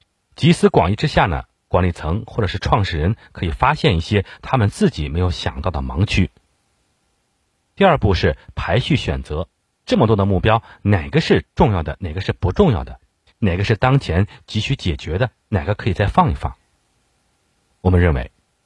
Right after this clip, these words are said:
这主要是管理层的工作。管理层掌握了公司的资金、环境、政策等各方面的信息，高屋建瓴，能够选择出优先级最高的目标。比如汉娜的公司，增加销售人员、改善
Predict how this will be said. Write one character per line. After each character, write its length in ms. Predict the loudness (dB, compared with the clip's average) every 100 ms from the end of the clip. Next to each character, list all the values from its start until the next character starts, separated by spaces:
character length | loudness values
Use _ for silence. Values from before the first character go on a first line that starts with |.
| _
这 100 | 0
主 180 | 2 2
要 120 | 4
是 120 | 2
管 280 | 2 2 4
理 80 | 2
层 180 | 0 -6
的 60 |
工 180 | -6 -6
作。 180 | -8 -10 _ _ _ _ _ _ _ _
管 200 | 0 2
理 60 | 4
层 200 | 2 0
掌 220 | 0 0
握 60 | 0
了 100 | 0
公 180 | 0 0
司 100 | 0
的 80 |
资 160 | -2 -2
金、 280 | 2 2 0
环 380 | -4 -4 0 0
境、 260 | 2 0 0
政 220 | 2 2
策 140 | 0
等 160 | -2 -2
各 160 | 0 2
方 160 | 2
面 60 | 0
的 60 |
信 200 | -4 -6
息， 260 | -8 -10 -14 _ _ _ _
高 160 | 2 2
屋 160 | 2
建 220 | 2 0
瓴， 160 | 0 -6 _
能 160 | -4 0
够 140 | 0
选 320 | 0 -2 -2
择 100 | -2
出 240 | 0 0 -2 -10 -6
优 240 | 0 0
先 260 | 2 2 2
级 160 | 0
最 220 | -2 -2 0
高 180 | 0
的 100 | 0
目 140 | -2 -2
标。 260 | -2 -4 -6 _ _ _
比 100 | -2
如 220 | 4 4 2 _
汉 240 | -4 -2
娜 80 | 0
的 80 | -2
公 180 | -4 -4
司， 240 | -6 -12 _ _ _ _
增 200 | 0 2
加 180 | 0 2
销 120 | 4
售 80 | 4
人 220 | 4 2
员、 240 | 2 0 -4 _
改 200 | -6 -4
善 260 | 0 0